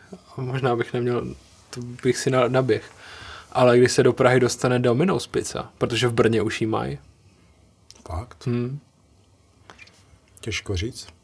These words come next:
Speaker 2: Tak v
Speaker 1: Chtěl bych
Speaker 2: následujících dvou letech, kdy budou zavřený hranice.
Speaker 1: <laughs> Z Brna.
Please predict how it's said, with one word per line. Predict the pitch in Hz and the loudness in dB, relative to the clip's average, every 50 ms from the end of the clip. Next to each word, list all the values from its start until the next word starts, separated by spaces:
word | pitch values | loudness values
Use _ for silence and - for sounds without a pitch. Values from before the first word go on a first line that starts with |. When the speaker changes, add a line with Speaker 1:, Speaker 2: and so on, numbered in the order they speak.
| _ _ - - | _ _ -20 -16
Speaker 2:
Tak | - 113 - | -16 -16 -16
v | - _ _ _ _ - _ _ _ _ _ _ _ _ _ _ _ _ _ - | -16 _ _ _ _ -20 _ _ _ _ _ _ _ _ _ _ _ _ _ -16
Speaker 1:
Chtěl | - - - 113 | -8 -2 0 0
bych | 104 | 0
Speaker 2:
následujících | - - 117 113 110 113 104 87 - - 110 107 | 2 2 2 2 2 0 -2 -2 -4 -4 -4 -2
dvou | 107 101 104 104 | 0 0 2 2
letech, | 104 104 101 - 107 104 | 2 0 -2 -2 -4 -4
kdy | 104 101 | -4 -4
budou | 90 98 101 101 | -4 -4 -4 -4
zavřený | 95 104 101 95 92 101 98 101 | -2 -2 -2 -2 -2 -4 -2 -2
hranice. | 90 82 92 87 80 87 - - - - 269 - - - 214 - - - - - _ _ _ - - - | -2 -2 -2 -4 -4 -4 -4 -4 -2 -2 -2 -2 -2 -4 -6 -8 -8 -12 -20 -20 _ _ _ -20 -20 -18
Speaker 1:
<laughs> | - - - - - - - - - - 147 - - - | -16 -16 -16 -16 -18 -16 -16 -12 -8 -8 -8 -8 -6 -4
Z | 151 147 | -4 -2
Brna. | 131 120 135 - 90 - - | 0 0 0 2 2 0 -2